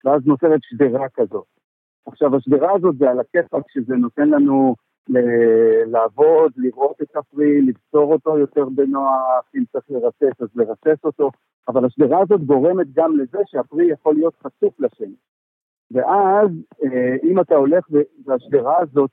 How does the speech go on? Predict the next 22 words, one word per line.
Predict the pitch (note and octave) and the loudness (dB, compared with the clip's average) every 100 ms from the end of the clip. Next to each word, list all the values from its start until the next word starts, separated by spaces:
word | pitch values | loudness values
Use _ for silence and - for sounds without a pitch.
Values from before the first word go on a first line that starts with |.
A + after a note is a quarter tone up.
| - | -4
היא | C3+ | 0
לא | C3 D#3+ | 2 2
ישרה, | E3+ - C3 A#2 D#3 C#3+ C3 | 0 -2 -4 0 0 0 -2
אלא | B2 | 0
היא | A#2+ A#2 | 0 -2
בזווית, | C3 G#2+ B2 A2+ - G3 - _ _ - | -6 -4 -4 -4 -4 -4 -4 _ _ -4
כמו | D3+ | -2
איזה | D#3+ D#3 C#3 C3 B2 A#2 A#2 _ _ _ _ _ - | 0 2 2 2 0 -2 -4 _ _ _ _ _ -2
שינשייה | C4 - C4 F3 F#3+ | -2 2 2 2 2
כזו, | - C#3+ C3 C3+ F3+ - _ _ _ - | 0 0 2 0 0 -6 _ _ _ -6
אז | B2 | 0
בעצם | D#3 F3+ - A3 | 2 2 2 2
האשכולות | F3 D3+ - D3 F3 G#3+ | 2 -2 -2 0 2 0
נמצאים | E3+ C3+ E3 F3 D#3 | -2 -2 -4 0 2
למטה | C3 C3 F3 A3+ G3 | 2 0 0 0 0
והם | D#3 D3 B2 | 0 0 2
רוב | F3 F3+ | 0 2
היום | E3+ F3+ F3 | 0 0 -6
בצל. | D3+ - - D3 B2 G2 _ _ _ _ _ _ - | -16 -20 -2 -2 -2 -10 _ _ _ _ _ _ -10
אה, | A#2+ A#2 A#2+ B2 B2 A2 | -2 0 2 0 -2 -2
ועל | C3+ C3 B2+ C3+ C3 | -2 0 0 0 2
ידי | C#3+ E3+ | 0 0